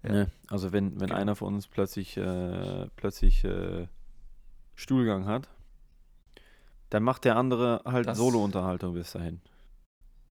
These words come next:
Speaker 1: Ja, das
Speaker 2: Machen
Speaker 1: ist
Speaker 2: wir
Speaker 1: so.
Speaker 2: den Tanzbären.
Speaker 1: Wir po-, genau. Obwohl wir, man muss auch sagen, es wurde nicht so viel rausgeschnitten, aber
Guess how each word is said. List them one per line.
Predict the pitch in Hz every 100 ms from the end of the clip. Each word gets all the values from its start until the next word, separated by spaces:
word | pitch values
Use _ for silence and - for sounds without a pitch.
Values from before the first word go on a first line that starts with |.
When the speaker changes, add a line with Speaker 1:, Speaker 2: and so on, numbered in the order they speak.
| _ _ -
Speaker 1:
Ja, | - - -
das | - 110
Speaker 2:
Machen | 113
Speaker 1:
ist |
Speaker 2:
wir |
Speaker 1:
so. | 117
Speaker 2:
den | 104
Tanzbären. | - 123 - 85 82 87 - -
Speaker 1:
Wir | 120 -
po-, | 127 139 - - - - - -
genau. | - 104 98 -
Obwohl | 120 120 160
wir, | 165
man | 143 127 - 117 117 - 139 123 123
muss | 139 135
auch |
sagen, | 123 120 123
es | 120 -
wurde | 123 120
nicht | 113 117 -
so | 107
viel | 107 113
rausgeschnitten, | 98 98 - 98 107 -
aber | 110 107 110 107